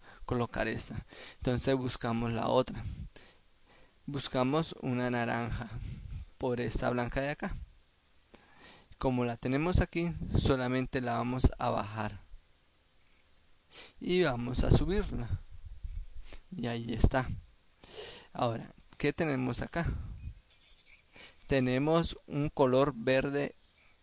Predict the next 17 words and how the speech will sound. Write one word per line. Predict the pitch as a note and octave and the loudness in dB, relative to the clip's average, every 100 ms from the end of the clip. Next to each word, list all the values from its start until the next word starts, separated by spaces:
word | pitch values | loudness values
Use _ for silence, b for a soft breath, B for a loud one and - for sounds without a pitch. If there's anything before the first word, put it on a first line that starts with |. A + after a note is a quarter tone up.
| - | -4
en | D3 C3 B2 | 0 0 0
esta | B2+ - B2 | -2 0 2
de | A#2+ | 2
acá. | B2 - A#2 A2 - - - _ - - _ _ B B B B - - | 0 -4 -2 0 -2 -6 -12 _ -20 -20 _ _ B B B B -14 -2
Entonces | C#3+ C#3 D3 C3+ C#3+ | 0 4 8 10 10
vamos | D#3 C3 B2+ C3 | 10 4 4 6
a | C#3+ | 8
buscar | C3+ B2 - - B2 B2 - | 6 4 0 -2 -2 -2 -2
una | C3 B2+ | 0 2
de | C3+ | 0
color | - A2 A2 A2 | 0 0 2 2
verde. | A2 C3+ B2+ A#2+ B2 - - _ - _ _ _ _ _ _ _ _ _ _ _ - - - - - _ - _ - _ - - _ _ _ _ _ _ _ - _ _ - - - B B B B - | 4 2 2 -4 -6 -10 -16 _ -20 _ _ _ _ _ _ _ _ _ _ _ -20 -20 -20 -20 -20 _ -20 _ -20 _ -20 -20 _ _ _ _ _ _ _ -20 _ _ -20 -20 -20 B B B B -8
Vamos | G#3 A#3+ B3 - | -2 -2 0 0
a | |
buscar | A#2+ A#2+ - - A2+ | 0 -2 -4 -6 -6
la | - | -4
verde. | A#2+ B2+ B2 C3 C#3 F3+ | -4 -2 -2 -2 -2 -4